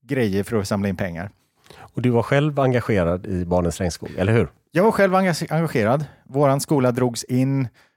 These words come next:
Speaker 1: genom en tävling som Världsnaturfonden och ett bokförlag som heter Liber hade. Eh, två år in, det här, det, Roland ställde frågan nittonhundraåttiosju och vi drogs in två år senare, åttionio, och blev jätteengagerade. Så det var ju hela mitt liv då när jag var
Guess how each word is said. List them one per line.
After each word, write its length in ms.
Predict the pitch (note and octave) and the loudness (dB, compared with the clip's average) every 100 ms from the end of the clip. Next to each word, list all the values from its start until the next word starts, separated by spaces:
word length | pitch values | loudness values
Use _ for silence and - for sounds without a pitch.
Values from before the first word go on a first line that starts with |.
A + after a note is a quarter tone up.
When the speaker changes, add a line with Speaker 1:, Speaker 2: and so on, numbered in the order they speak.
| - | -4
Speaker 1:
genom 220 | B2 A2+ | 0 2
en 100 | A2+ | 0
tävling 380 | C3 A#2+ F#2 G#2 | 0 0 0 -2
som 180 | A2 G2 | -2 -2
Världsnaturfonden 1000 | A#2 G#2 - F#2+ G#2 - G#2 G2+ C3 B2 | -2 -2 -4 -4 -4 -2 -2 0 0 0
och 160 | G#2 | 0
ett 120 | G2 | -2
bokförlag 640 | - G#2 G2+ - G#2 B2 A2+ | -6 -8 -6 -4 -2 -2 -4
som 100 | A2 | -8
heter 140 | G#2+ | -4
Liber 260 | A#2 A#2 C3 | -4 0 0
hade. 320 | C#3+ B2 D#3 - - - _ | 0 0 -2 -6 -20 -20 _
Eh, 440 | - A2 A2 A2 A2 | -4 0 2 0 -2
två 340 | - D#3+ D3 | -2 0 2
år 120 | D#3 | 2
in, 140 | D3+ D#3+ | 0 0
det 80 | |
här, 200 | C#3 C#3 | 0 0
det, 760 | B2+ C3+ C3 B2 B2+ G#2+ G#2 C#3 | -2 -6 -10 -16 -12 -8 -6 0
Roland 280 | C#3+ C3 B2+ | 2 2 0
ställde 220 | C#3 A#2 | 0 0
frågan 400 | C#3 A2+ A2 A2+ | 0 2 2 2
nittonhundraåttiosju 960 | G#2+ - G#2 G#2 G2+ - G#2 - B3 A3+ | 0 0 0 0 -2 -4 -4 0 0 0
och 120 | E3 | 0
vi 60 | |
drogs 260 | C#3+ C3+ A#2+ | -2 -4 -2
in 180 | A#2+ A#2 | -2 -2
två 140 | - | -2
år 80 | A#2 | -2
senare, 280 | A#2 A2 A2+ | -2 -2 -2
åttionio, 480 | A2+ C3 B2 B2 E3+ - - - _ _ - | -2 -4 -4 -4 -6 -10 -20 -20 _ _ -6
och 420 | C3 - - - | -6 -6 -18 -8
blev 200 | G#2 A2+ | -4 -2
jätteengagerade. 800 | B2 - F#2+ F2+ F2 F#2 G2+ D3 - _ _ _ _ - | -2 -4 -4 -4 -6 -4 -2 -4 -6 _ _ _ _ -10
Så 240 | - A#2 | -2 0
det 100 | A#2 | 2
var 220 | B2+ C3+ | 2 2
ju 120 | B2+ | 2
hela 180 | A2+ G2+ | 2 0
mitt 140 | F#2+ G2+ | -2 -2
liv 360 | D3+ C3+ G2 | -2 -2 -4
då 140 | G2 F2+ | -4 -2
när 160 | F#2 | -2
jag 100 | F2+ | -2
var 220 | F2 E2+ | -2 -2